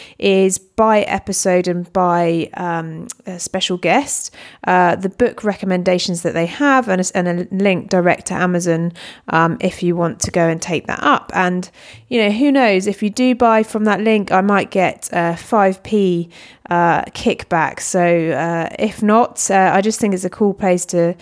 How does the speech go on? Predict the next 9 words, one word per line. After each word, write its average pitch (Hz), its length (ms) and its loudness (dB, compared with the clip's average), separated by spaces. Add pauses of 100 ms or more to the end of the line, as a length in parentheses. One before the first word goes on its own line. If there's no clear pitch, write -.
(380)
uh, 165 340 -2
explore 190 440 -2
some 180 160 -4
new 180 180 0
reading 175 240 0
material 165 640 -2
in 180 220 -6
this 175 280 -8
area. 254 460 2